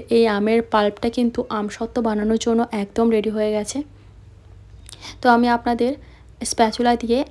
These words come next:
আমে-, আমসত্ত্বের যে জেলটা আমরা বার করেছি, সেটার থিকনেসটা দেখিয়ে দিচ্ছি, দেখে হয়তো বুঝতে পারবেন থিকনেসটা কেমন রাখতে হবে।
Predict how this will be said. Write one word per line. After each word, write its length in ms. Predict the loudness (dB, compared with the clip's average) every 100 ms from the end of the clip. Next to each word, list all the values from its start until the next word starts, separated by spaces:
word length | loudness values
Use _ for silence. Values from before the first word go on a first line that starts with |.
| -4
আমে-, 320 | -2 0 0 0
আমসত্ত্বের 640 | 0 0 0 -2 0 0
যে 140 | 2 2
জেলটা 360 | 2 0 0
আমরা 160 | 0 2
বার 180 | 0 0
করেছি, 340 | 0 0 -2 -4
সেটার 320 | -2 0 0 -2
থিকনেসটা 480 | -4 -2 -2 0 -2
দেখিয়ে 280 | 0 -2
দিচ্ছি, 340 | -2 -4 -4 -2
দেখে 240 | 0 0
হয়তো 200 | -2 -2
বুঝতে 300 | -6 -8 -6
পারবেন 320 | -4 -2 -2
থিকনেসটা 480 | -4 -4 -4 -4 -6
কেমন 340 | -6 -4 -4 -2
রাখতে 280 | -4 -4
হবে। 260 | -4 -2